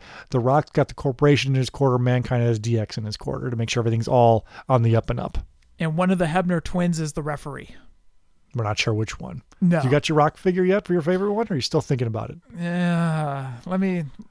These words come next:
Speaker 2: come back to me. That's tough,
Speaker 1: Uh,
Speaker 2: man.
Speaker 1: okay.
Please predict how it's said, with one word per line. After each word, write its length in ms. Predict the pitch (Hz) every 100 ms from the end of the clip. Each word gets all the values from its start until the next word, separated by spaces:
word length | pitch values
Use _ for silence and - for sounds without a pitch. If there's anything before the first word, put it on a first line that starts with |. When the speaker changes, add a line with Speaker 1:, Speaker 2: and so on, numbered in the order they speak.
| 180
Speaker 2:
come 180 | - 220
back 220 | 175 170
to 120 | -
me. 80 | 156
That's 360 | 135 180 196 -
tough, 400 | - 160 151 -
Speaker 1:
Uh, 40 | 139
Speaker 2:
man. 340 | 135 135 131 - _ _ _ _ _ 123
Speaker 1:
okay. 320 | 120 117